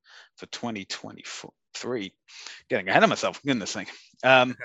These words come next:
<laughs> uh, so, um, interesting thing. Um, so obviously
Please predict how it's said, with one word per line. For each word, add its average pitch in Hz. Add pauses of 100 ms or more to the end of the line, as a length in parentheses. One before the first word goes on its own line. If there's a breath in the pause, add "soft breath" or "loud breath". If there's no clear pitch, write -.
(500 loud breath)
<laughs> -
uh, 139
so, 190
um, 156
interesting 170
thing. 180
Um, 151
so 147
obviously 151